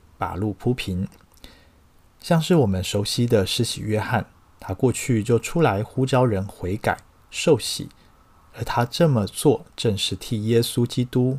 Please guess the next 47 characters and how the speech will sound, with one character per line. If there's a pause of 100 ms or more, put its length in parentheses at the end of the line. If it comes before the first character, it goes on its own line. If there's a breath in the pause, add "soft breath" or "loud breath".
(100)
来
预
备
道
路， (280)
人
心
的
道
路。 (760 loud breath)
而
如
今
群
众
也
透
过
铺
他
们
的
衣
服 (300 loud breath)
和
砍
下
的
树
枝 (320 loud breath)
来
欢
迎
耶
稣
的
来
到。 (1300)
这
边
有
一
个
补
充， (600 loud breath)
就
是